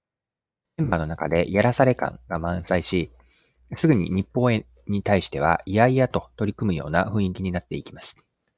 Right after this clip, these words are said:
会社は日報をちゃんと見ていないという理由でごまかした内容。例えば、実際は訪問していたのに、訪問していないのに、訪問したと、まあ、嘘のような報告をするなど、記載するメンバーも、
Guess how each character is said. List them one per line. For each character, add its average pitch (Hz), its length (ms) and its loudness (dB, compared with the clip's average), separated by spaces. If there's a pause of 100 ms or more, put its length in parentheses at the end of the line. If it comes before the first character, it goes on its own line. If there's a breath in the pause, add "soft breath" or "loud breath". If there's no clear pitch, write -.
(760)
会 139 120 4
社 131 140 6
は 120 100 4
日 107 120 0
報 - 140 0
を 117 80 4
ち - 80 0
ゃ 123 60 2
ん 123 40 -2
と 107 120 2
見 113 100 0
て - 80 2
い 82 100 2
な 87 120 0
い 82 80 -4
と 78 140 -8
い 76 120 -2
う 80 280 -10
理 85 120 -6
由 85 100 -2
で 90 220 0 (200)
ご 98 100 0
ま 104 100 6
か 104 140 2
し - 80 -4
た 95 80 -2
内 82 180 -2
容。 78 220 -8 (200)
例 117 200 2
え 92 80 2
ば、 85 260 2 (160)
実 104 200 -6
際 107 140 4
は 98 80 2
訪 107 180 0
問 104 200 -2
し - 60 -4
て 101 80 2
い 95 80 2
た 95 120 -2
の 78 100 -8
に、 73 220 -10
訪 117 120 0
問 117 160 0
し - 80 -6
て 90 100 -2
い 95 80 -4
な 123 140 0
い 92 60 -4
の 73 100 -12
に、 82 160 -6 (220)
訪 120 140 -2
問 110 180 2
し - 80 -10
た 101 120 0
と、 78 240 0 (220)
ま 101 80 0
あ、 - 20 4
嘘 135 160 4
の 95 140 2
よ - 120 -8
う - 20 -14
な - 100 -8
報 107 140 0
告 95 200 -2
を 92 40 -2
す - 120 -8
る 90 80 -2
な 76 120 -6
ど、 85 240 0 (120)
記 - 80 -12
載 113 180 4
す - 120 -6
る 107 120 2
メ 107 120 0
ン 98 80 -2
バ 82 120 0
ー - 20 2
も、 95 200 -2